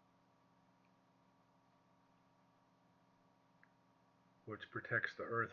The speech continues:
from solar wind, rays, energy,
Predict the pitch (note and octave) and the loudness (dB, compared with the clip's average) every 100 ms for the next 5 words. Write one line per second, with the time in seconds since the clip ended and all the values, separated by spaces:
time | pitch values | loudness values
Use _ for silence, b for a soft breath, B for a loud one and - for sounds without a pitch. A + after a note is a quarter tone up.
0 | - G2+ G2 - - - - - G2+ G2+ | -6 -8 -8 -14 -20 -20 -12 -8 -6 -4
1 | G2 F#2+ - A#2 C#3 F2 - - A2 A#2 | -6 -10 -8 -4 -4 -6 -12 -6 2 2
2 | G2+ F#2 - - b b b b b b | 2 -2 -8 -20 b b b b b b
3 | - - A2+ A2+ G#2+ G#2 G2+ | -20 -14 -8 -6 -4 -6 -8